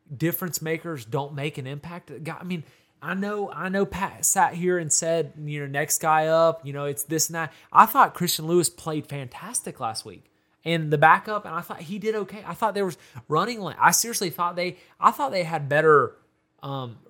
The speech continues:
you know, run blocking than they did pass blocking. And so I'm gonna sit here and say Max Guest. Max Guest is a superstar.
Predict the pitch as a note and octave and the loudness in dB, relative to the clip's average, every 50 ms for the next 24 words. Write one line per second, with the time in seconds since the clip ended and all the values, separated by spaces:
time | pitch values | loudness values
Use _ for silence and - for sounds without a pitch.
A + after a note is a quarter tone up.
0 | - D3+ C#3+ D#3 D3+ C#3 C3 C3+ D#3 F#3+ B3+ D4 A3 E3 C3+ C3+ C3+ - D3 C#3+ | -8 -4 -2 -2 -2 -2 0 2 2 2 2 2 0 -2 0 0 -2 -4 -6 -10
1 | C#3 C3+ C3+ C3+ B2+ A#2+ A#2 - - - D#3+ D#3+ - - A#2+ G#2+ D#2+ - - C2 | -8 -8 -8 -8 -8 -10 -10 -12 -10 -8 -8 -8 -8 -8 -10 -10 -12 -14 -18 -20
2 | C#2+ _ _ _ _ _ _ _ _ - D3+ D#3 D3 - - F3 E3 D#3+ D#3 D3 | -20 _ _ _ _ _ _ _ _ -8 -4 -2 0 0 0 2 2 2 2 2
3 | D3 - _ _ _ _ _ _ - D#3+ G3+ A#3 C4 B3 C#4+ C4 A3+ - - G3 | 0 -2 _ _ _ _ _ _ -2 0 0 0 0 -2 -4 -2 0 0 0 0
4 | F3 - E3 F3 F3 F3 E3+ E3+ - - - D#3+ D3+ D3 C#3+ C#3+ - - - - | -2 -6 -6 -4 -4 -2 -2 -4 -6 -6 -8 -8 -8 -8 -8 -8 -4 -2 -2 0
5 | D#3+ D3+ D3 C#3+ C#3 C#3+ D3 - - - C#3 C#3 D3+ D#3 - - - - D#3 F#3 | 0 -2 -4 -6 -8 -10 -10 -12 -12 -8 -8 -6 -6 -6 -8 -8 -10 -10 -8 -8
6 | B3 C#4+ - - G3+ G#3 - - - C3+ B2 A#2+ - - - D3 - D3 - - | -8 -6 -4 -2 0 0 2 0 0 -2 -4 -6 -4 -2 -2 -4 -4 -6 -12 -14
7 | F#2 E2+ D#2+ - | -14 -16 -18 -20